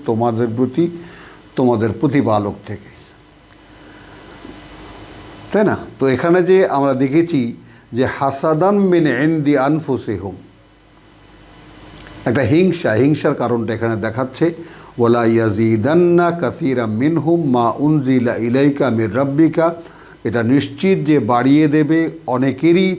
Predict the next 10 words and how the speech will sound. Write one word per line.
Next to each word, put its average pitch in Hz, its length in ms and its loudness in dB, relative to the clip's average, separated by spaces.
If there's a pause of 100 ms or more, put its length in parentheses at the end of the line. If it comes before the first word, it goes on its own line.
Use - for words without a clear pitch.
তাদের 123 300 -2
মধ্যে 135 500 -2
যা 131 160 0
অবতীর্ণ 143 720 0
করা 131 240 0
হচ্ছে 127 440 -2
তোমার 131 400 0
প্রতি 139 280 0
তোমার 123 320 -2
প্রতিপালক 120 600 0